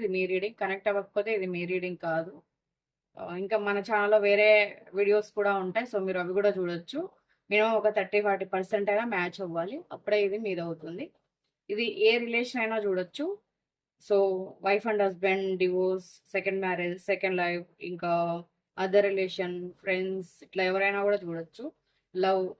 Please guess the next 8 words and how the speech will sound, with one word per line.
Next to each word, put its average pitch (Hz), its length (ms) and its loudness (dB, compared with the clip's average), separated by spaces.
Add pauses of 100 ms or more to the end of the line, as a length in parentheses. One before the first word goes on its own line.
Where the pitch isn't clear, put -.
ఎవరైనా 202 280 2 (100)
చూడొచ్చు, 185 420 -4 (520)
ఏ 214 40 12 (100)
జెండర్ 233 280 2
అయినా 226 220 0
చూడొచ్చు. 196 400 0
మీకు 311 220 4
ఆపోజిట్ 208 400 4